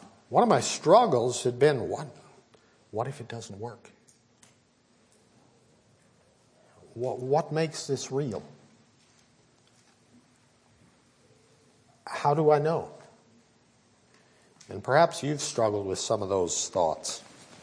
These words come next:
Now, to just give you a little background, I grew up in a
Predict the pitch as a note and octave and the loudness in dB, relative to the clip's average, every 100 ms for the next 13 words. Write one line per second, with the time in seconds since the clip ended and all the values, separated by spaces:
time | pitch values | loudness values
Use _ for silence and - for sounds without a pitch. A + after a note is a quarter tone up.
0 | - - - - - _ _ _ - - | -20 -20 -20 -20 -20 _ _ _ -20 -20
1 | - - - - - - - - - - | -20 -20 -20 -20 -20 -20 -20 -20 -20 -20
2 | - - - - _ - - _ - - | -20 -20 -20 -20 _ -20 -20 _ -20 -20
3 | - - C#3 C3+ B2 - - - - _ | -20 -6 2 4 2 -4 -20 -20 -20 _
4 | - C3+ G#3 A3 F#3 D#3 C#3+ D3 A2+ C3 | -12 2 2 6 4 6 8 8 8 8
5 | D#3+ - A2+ A2 C3 - - - _ - | 8 6 4 4 0 -6 -20 -20 _ -20
6 | - - - - - - - _ _ _ | -20 -20 -20 -20 -20 -20 -20 _ _ _
7 | _ _ _ _ _ _ _ _ _ _ | _ _ _ _ _ _ _ _ _ _
8 | _ _ _ _ _ - G3+ G3+ D#3 C#3+ | _ _ _ _ _ 4 4 6 6 8
9 | C#3+ C#3+ C3 A#2 A#2 A2 | 8 4 0 0 -2 -2